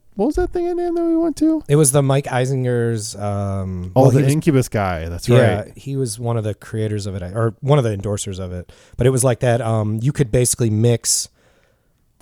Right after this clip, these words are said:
Speaker 2: a live band playing on the fly. If you wanted to hear more drums, you could turn it up
Speaker 1: On
Speaker 2: in your
Speaker 1: your own
Speaker 2: headphones
Speaker 1: phone.
Speaker 2: through, like, an, uh, through a phone app. So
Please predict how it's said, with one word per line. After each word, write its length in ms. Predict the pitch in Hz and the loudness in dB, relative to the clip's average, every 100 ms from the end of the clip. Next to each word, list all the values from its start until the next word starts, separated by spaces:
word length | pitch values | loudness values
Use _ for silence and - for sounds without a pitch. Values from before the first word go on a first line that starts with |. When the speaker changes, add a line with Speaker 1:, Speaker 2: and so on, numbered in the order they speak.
| - | -4
Speaker 2:
a 80 | 120 | 0
live 500 | 120 131 135 135 110 | 4 4 4 2 0
band 320 | 127 127 120 | 0 0 0
playing 380 | 113 123 113 113 | -2 -2 -2 -4
on 240 | 127 139 | -4 0
the 80 | 139 | 0
fly. 380 | - 139 131 123 | 0 0 2 2
If 120 | 113 | 0
you 80 | 131 | 0
wanted 160 | 135 120 | 0 0
to 60 | |
hear 140 | 110 123 | 0 0
more 200 | 120 113 | 2 0
drums, 420 | 117 156 127 110 | 2 2 2 -2
you 60 | 110 | -6
could 140 | 117 | -8
turn 180 | - 120 | -6 -4
it 80 | 113 | 0
up 80 | |
Speaker 1:
On 100 | 113 110 | 2 2
Speaker 2:
in 60 | 107 | 4
your 80 | |
Speaker 1:
your 80 | 101 | 4
own 120 | 95 | 4
Speaker 2:
headphones 440 | 110 110 90 78 62 | 2 0 0 -2 -6
Speaker 1:
phone. 80 | 92 | -2
Speaker 2:
through, 140 | 123 | 2
like, 180 | 123 104 | 2 0
an, 140 | 101 | -6
uh, 100 | 113 | -6
through 220 | 110 120 | -6 -4
a 40 | 107 | -4
phone 260 | - 107 104 | -2 -4 -2
app. 220 | 90 - | -4 -6
So 340 | - 92 90 | -4 -2 -4